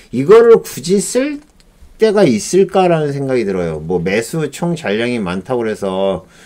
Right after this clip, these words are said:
오-, 주가가 올라가는 것도 아니고, 매도 총 잔량이 많다고 해서 올라가는 건 아닌데,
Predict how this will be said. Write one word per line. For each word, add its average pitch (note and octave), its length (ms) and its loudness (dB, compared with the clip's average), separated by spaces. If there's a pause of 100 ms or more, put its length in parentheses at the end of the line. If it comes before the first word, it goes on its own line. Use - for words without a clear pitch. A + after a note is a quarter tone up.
(200)
오-, - 160 -12
주가가 G#2+ 380 -4
올라가는 G2+ 540 0
것도 F#2+ 240 -6
아니고, F2+ 340 -4
매도 G2+ 380 -4
총 E3+ 320 -6
잔량이 G2+ 480 -4
많다고 F#2 360 -8
해서 G#2 180 -6
올라가는 G2+ 520 -4
건 A#2 120 -6
아닌데, E2+ 540 -8